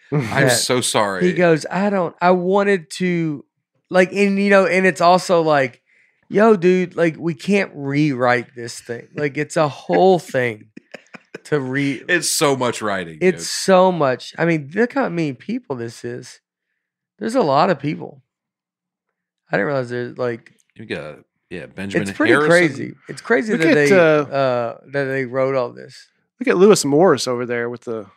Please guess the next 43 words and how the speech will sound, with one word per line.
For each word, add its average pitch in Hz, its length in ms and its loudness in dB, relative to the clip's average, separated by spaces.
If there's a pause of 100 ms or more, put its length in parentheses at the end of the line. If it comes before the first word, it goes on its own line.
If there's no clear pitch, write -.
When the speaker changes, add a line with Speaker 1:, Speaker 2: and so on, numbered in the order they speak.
(180)
Speaker 3:
is 147 60 -20
that 156 120 -8
swirls? 175 720 -2 (240)
Speaker 2:
Yeah. 127 240 0 (260)
Speaker 3:
There's 165 160 -6
a 185 40 -6
Speaker 1:
Oh, 185 40 -4
Speaker 3:
few 202 120 0
of 117 120 -4
'em. 113 140 -14
Speaker 1:
this 95 240 -8
right 95 160 -4
here? 101 160 -4
Speaker 3:
Yeah. 156 260 0 (180)
Speaker 1:
Yeah, 95 140 -6
they're 127 100 -2
really 143 160 -2
getting 90 260 -8
after 104 280 -8
it. - 80 -20 (720)
These 135 140 -2
Speaker 2:
Totally. 143 120 4
Speaker 1:
guys 143 120 0
are 117 60 -2
trying 131 380 0
to 104 80 -4
make 95 220 -6
their 87 140 -8
mark. 82 340 -14 (140)
John 110 300 -4
Hancock 110 360 -4
did 87 140 -10
it 76 60 -10
a-, - 220 -12 (180)
accidentally. - 760 -16
Speaker 2:
I 156 80 0
mean, 160 380 -2
John 185 220 2
Hancock 208 360 0
has 170 360 2
the 143 100 -14
best 151 260 -2
signature. 139 560 -8